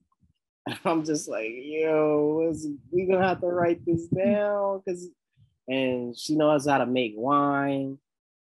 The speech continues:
um, from fruit and stuff like that. I made some wine with her.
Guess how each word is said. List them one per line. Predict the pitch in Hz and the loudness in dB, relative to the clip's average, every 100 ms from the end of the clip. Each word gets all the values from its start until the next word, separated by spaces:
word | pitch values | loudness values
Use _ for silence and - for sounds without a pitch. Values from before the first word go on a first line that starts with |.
| 120 | -8
um, | 120 117 113 110 107 107 107 _ _ _ _ _ _ _ _ _ - | -6 -4 -4 -6 -10 -14 -20 _ _ _ _ _ _ _ _ _ -8
from | 113 113 139 | -8 -6 0
fruit | 135 131 127 | 2 2 0
and | 123 | -4
stuff | - 127 131 | -2 0 0
like | 120 - | -4 -4
that. | 120 120 | 0 0
I | 117 | 0
made | 123 123 117 | -2 -2 0
some | - 110 | -2 -2
wine | 117 120 120 | -4 -6 -6
with | 117 117 | -6 -4
her. | 117 117 113 | -4 -4 -6